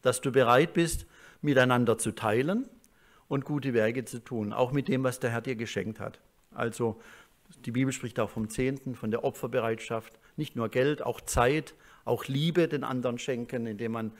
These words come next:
sich Zeit für sie nimmt, die Kranken besucht, die Einsamen. Das sind alles diese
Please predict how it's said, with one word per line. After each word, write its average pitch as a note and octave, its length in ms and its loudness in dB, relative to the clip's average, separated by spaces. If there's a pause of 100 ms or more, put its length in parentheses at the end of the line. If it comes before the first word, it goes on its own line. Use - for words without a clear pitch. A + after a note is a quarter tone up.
(200)
sich - 220 -16
Zeit C3+ 260 4
für C#3 120 -2
sie B2+ 140 -4
nimmt, A#2+ 360 -6
die A#2+ 80 -10
Kranken C3 540 -4 (280)
besucht, B2 440 -6
die A2+ 100 -4
Einsamen. A#2 680 -2 (540)
Das C#3+ 160 0
sind C#3 140 -2
alles A#2+ 400 0
diese A#2 380 -4